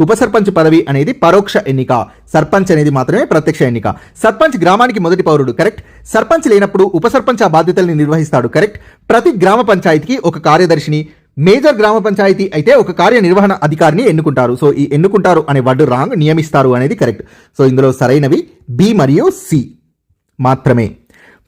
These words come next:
పురపాలక సంఘాలకు సంబంధించి క్రింది అంశాల్ని పరిగణించండి.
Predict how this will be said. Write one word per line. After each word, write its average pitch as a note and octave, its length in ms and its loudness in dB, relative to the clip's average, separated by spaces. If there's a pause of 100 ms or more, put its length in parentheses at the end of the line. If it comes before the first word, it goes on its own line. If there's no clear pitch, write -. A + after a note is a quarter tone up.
పురపాలక C#4+ 420 2
సంఘాలకు G#3 480 0
సంబంధించి D#3 380 -4
క్రింది A#3+ 380 -4
అంశాల్ని F3+ 340 2
పరిగణించండి. D#3 800 0